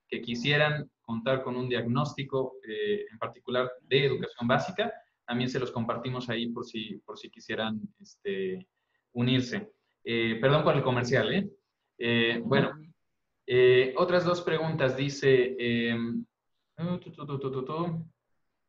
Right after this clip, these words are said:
Speaker 1: ¿Exploraron las opiniones de sujetos que vivieron los dos roles, como profesores y como alumnos? Si lo hicieron, ¿qué encontraron?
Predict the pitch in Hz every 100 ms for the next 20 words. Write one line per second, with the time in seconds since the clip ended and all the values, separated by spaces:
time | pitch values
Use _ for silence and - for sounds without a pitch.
0 | _ _ _ 135 135 160 175 202 202 185
1 | 156 165 175 143 131 127 156 160 160 -
2 | 131 123 117 120 131 143 147 123 117 135
3 | 139 135 139 123 110 - 117 117 117 117
4 | 117 139 143 - 123 113 110 107 127 151
5 | 196 226 - - 127 123 123 156 165 185
6 | 185 - 143 139 135 127 120 123 123 107